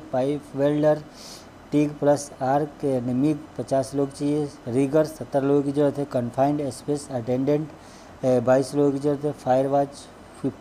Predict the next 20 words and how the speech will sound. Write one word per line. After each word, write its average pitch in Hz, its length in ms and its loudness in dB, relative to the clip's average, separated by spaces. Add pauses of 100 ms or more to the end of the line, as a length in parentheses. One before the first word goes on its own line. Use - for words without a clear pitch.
(140)
फोर्टी 139 220 -2
फ़ाइव 131 280 2
लोगों 147 160 2
की 147 120 -2
ज़रूरत 147 240 2
है, 147 100 0 (720)
फ्लाइंग 143 320 4
टेक्नीशियन 160 520 0 (260)
एटीन 156 400 2
लोग 151 180 2
चाहिए, 156 320 2
फोरमैन 147 840 2 (180)
रिगिंग 139 480 0 (240)
सत्रह 139 260 -4
लोगों 147 180 2
की 151 100 -4
ज़रूरत 151 260 0
है, 151 120 -2
फोरमैन 143 420 0
मैकेनिकल 135 500 -4